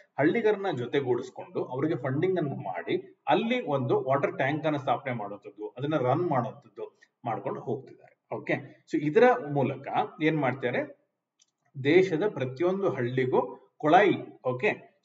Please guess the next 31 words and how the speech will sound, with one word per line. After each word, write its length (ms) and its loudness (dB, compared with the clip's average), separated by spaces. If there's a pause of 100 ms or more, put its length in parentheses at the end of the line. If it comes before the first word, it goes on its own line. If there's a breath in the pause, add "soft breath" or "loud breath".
so 320 0
ಕೊಳಾಯಿ 360 2
ಸಂಪರ್ಕವನ್ನ 800 -2
ಕೊಡುವಂತಹ 600 -2
ಪ್ರಯತ್ನವನ್ನ 560 -2
ನಾವು 360 -2
ಮಾಡ್ತಾ 300 6
ಇದೀವಿ. 320 -14
ಇದನ್ನ 240 2
ಇನ್ನೂ 380 0
ಹೆಚ್ಚು 280 -2
ಚೆನ್ನಾಗಿ 340 0
ಮಾಡ್ಬೇಕು 520 -4
ಅನ್ನೋದು 280 -8
ಏನ್ 340 -2
ಹೇಳಿದ್ದಾರೆ, 400 -6 (420 soft breath)
Grand 340 4
ಐ 100 4
ಸಿ 140 0
ಟಿ 120 2
challenge 420 2
ಅನ್ನ 120 -8
start 340 2
ಮಾಡಿದ್ದಾರೆ. 540 -8 (140)
Grand 320 6
ಐ 40 8
ಸಿ 120 0
T 140 -2
challenge 280 2
ಮೂಲಕ 260 -2
ಏನು, 340 2